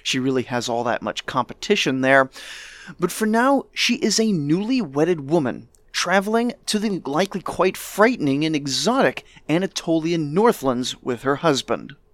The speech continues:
When Hattushili and Puduhepa arrived in the northern capital of Hakpis, hoping to settle in and deal with the crisis, they found that things had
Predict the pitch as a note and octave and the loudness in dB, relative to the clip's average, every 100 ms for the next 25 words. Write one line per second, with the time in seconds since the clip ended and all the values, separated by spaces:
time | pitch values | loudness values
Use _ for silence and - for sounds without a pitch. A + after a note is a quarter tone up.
0 | _ _ _ _ _ _ _ _ _ _ | _ _ _ _ _ _ _ _ _ _
1 | - - - - - - F#3 C#4+ B3 - | -20 -20 -20 -20 -16 2 6 6 4 0
2 | G3 G#3+ - F3 E3+ - D#3+ F3 - D#3+ | 0 0 0 2 2 4 2 2 0 2
3 | D#3 C#3+ C3+ C#3 - C#3+ D3 D#3+ G#3 D3 | 2 2 2 2 4 4 4 0 2 2
4 | A#2+ A#2+ C#3+ C#3+ C#3 D3 F#3+ G3+ - C3 | 0 -2 -2 0 0 0 -2 -4 -2 -2
5 | B2 B2+ - - A#3+ - D3+ C#3+ - - | -2 -6 -8 -4 -4 2 2 4 0 -6
6 | - - - D3 C#3 B2 B2+ - - - | -18 -14 2 4 4 0 0 0 -2 0
7 | F#3 E3+ D3 A#2 B2+ B2+ C#3 A#3 A3 A#2+ | 2 4 2 2 -4 -6 -2 2 2 0
8 | - - C3+ B2+ B2+ C3+ - - - - | -8 -2 2 2 2 -2 -2 -8 -20 -20
9 | - - - G3 - C4+ D4 D#4+ - A3+ | -20 -12 4 4 6 4 6 4 0 -4
10 | G#3+ G3+ - E3+ F3+ | -4 -4 -4 -2 -2